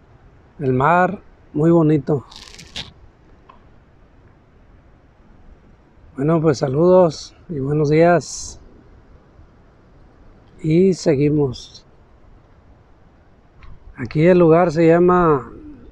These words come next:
Playa Linda, en Iztapas y Guatanejo. Ahí para los que vengan,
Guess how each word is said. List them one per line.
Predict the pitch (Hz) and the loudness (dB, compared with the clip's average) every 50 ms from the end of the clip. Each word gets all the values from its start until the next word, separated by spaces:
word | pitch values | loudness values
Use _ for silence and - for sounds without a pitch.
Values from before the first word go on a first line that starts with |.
| - - | -20 -6
Playa | - 143 139 135 127 135 131 | -2 -2 0 0 0 0 0
Linda, | 127 135 151 160 160 156 151 135 127 - - - - - - - - - - - - - _ _ - _ _ _ _ - _ | 0 0 2 2 2 0 0 -2 -6 -8 -14 -18 -20 -20 -20 -20 -20 -20 -20 -20 -20 -20 _ _ -20 _ _ _ _ -20 _
en | 151 143 135 135 | -6 -4 -2 -2
Iztapas | 123 - - 160 151 151 - 180 156 139 | -2 -4 -2 -2 -2 0 0 -2 0 0
y | 160 | 0
Guatanejo. | 156 151 139 - 214 196 135 151 151 123 139 151 135 117 - - - _ - | 0 0 0 -2 -2 -2 0 0 0 0 -2 -4 -4 -4 -8 -16 -20 _ -12
Ahí | - 135 | -10 -8
para | 120 - 165 160 151 | -4 0 0 0 2
los | 147 147 - | 0 -2 -4
que | - - 139 139 139 135 | -4 -2 0 2 2 2
vengan, | 139 156 175 185 196 202 196 208 220 | 2 4 4 4 4 2 2 0 -4